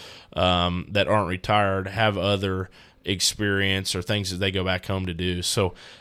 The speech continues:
I think, um, you know, for me being home, being in district, traveling around the district, meeting with people that I didn't have time to meet with in between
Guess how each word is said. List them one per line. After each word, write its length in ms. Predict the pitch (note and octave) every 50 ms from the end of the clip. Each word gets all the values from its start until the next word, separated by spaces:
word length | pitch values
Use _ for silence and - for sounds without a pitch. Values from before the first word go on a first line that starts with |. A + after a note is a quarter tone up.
| -
I 140 | - G#2 A2+
think, 400 | A#2 - B2+ A#2 A2+ A2 - -
um, 480 | A2+ G#2+ G#2 G2+ G2+ G2 G2 G2+ F#2+ E2
you 80 | A#2
know, 120 | A#2 A2 G#2
for 120 | - G#2
me 180 | G#2 A2 A#2 A#2
being 280 | A2 A2+ A2+ A2 G#2
home, 280 | G2+ A2+ A2+ A2+ A2+ A2
being 220 | A2+ A#2 A2+ A2+
in 140 | A2+ A2 G#2+
district, 420 | G#2 G#2+ G#2 G2+ - - G#2 G2+ -
traveling 360 | - B2 B2+ B2+ A#2+ A#2+ A#2
around 180 | A2 A2 A2 G#2+
the 60 | G#2
district, 460 | F#2 F#2 G#2 G#2 - - - G#2 -
meeting 280 | - G2+ A2+ A#2 F#2 G#2+
with 140 | G#2 G2+ -
people 300 | - A2+ G#2+ G#2 G#2+ G2+
that 140 | G2 G2 G2
I 100 | F#2+ F#2+
didn't 260 | F#2+ G2+ A2+ G#2+ G#2
have 240 | G#2 G#2 G2 F#2 -
time 300 | - G2+ G#2 G2+ G2+ G2+ - - - - - - -
to 80 | - G#2+
meet 240 | G2+ G#2+ A2 G2 F2+
with 320 | G#2 G#2 G#2 G2+ - -
in 140 | F#2 G#2 G#2
between 560 | G2+ F#2+ - - G2+ G2+ G2+ G2 F#2+ F#2+ -